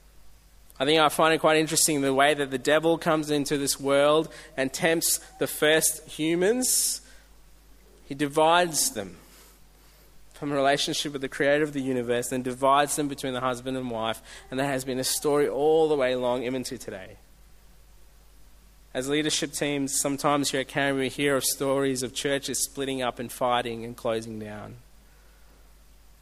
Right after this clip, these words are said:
And it's a grievous thing, because the only one that is laughing is the devil. And in that moment, there's even something greater going on, in that the failing of the gospel witness has happened in that city,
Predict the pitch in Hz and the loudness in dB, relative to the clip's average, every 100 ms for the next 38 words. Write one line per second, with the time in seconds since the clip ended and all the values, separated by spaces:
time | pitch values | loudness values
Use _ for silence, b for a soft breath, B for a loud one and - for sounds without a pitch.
0 | - - - - - 120 135 135 135 147 | -20 -20 -20 -20 -10 -6 -4 -4 0 2
1 | 156 147 123 - 135 131 120 131 123 135 | 2 2 2 2 2 2 -2 -4 -2 0
2 | 151 139 131 120 113 123 120 135 131 127 | 2 2 2 0 -2 0 2 0 -2 -8
3 | 113 113 104 104 113 117 104 110 113 - | -8 -8 -8 -4 -4 -4 -8 -12 -20 -20
4 | - - - - - - - - - - | -20 -20 -20 -20 -20 -20 -20 -20 -20 -20
5 | - - 131 147 147 127 139 147 156 127 | -20 -8 -6 -4 -4 -2 0 2 2 0
6 | 123 - 147 143 156 143 139 123 127 135 | -2 -4 -4 -4 -4 -6 -8 -4 0 2
7 | 147 127 127 123 127 123 127 127 113 - | 0 -2 -2 -2 -2 -2 -2 -4 -6 -6
8 | 127 - - 143 151 160 156 123 131 127 | -8 -6 -2 0 0 0 -2 -2 -4 -6
9 | 131 135 - 131 117 117 117 - 110 - | -4 -4 -6 -8 -6 -8 -8 -8 -10 -12
10 | 101 - 110 110 104 - 120 107 | -14 -14 -12 -10 -8 -8 -8 -10